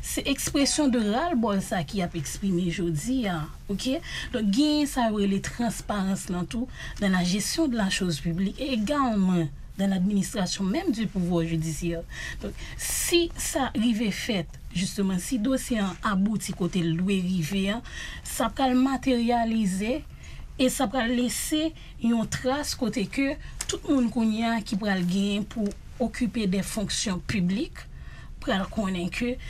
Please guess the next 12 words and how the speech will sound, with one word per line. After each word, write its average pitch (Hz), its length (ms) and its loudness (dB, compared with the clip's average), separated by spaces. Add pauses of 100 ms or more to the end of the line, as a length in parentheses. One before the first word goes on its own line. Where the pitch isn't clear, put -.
(220)
oui, 240 220 4
ma 269 160 4
prend 214 180 0
fonction 202 420 0
ça 202 260 0
justement 175 500 0
parce 170 240 -2
que 180 300 -2
moi, 180 140 2
je 175 120 0
veux 170 80 2
servir 180 540 0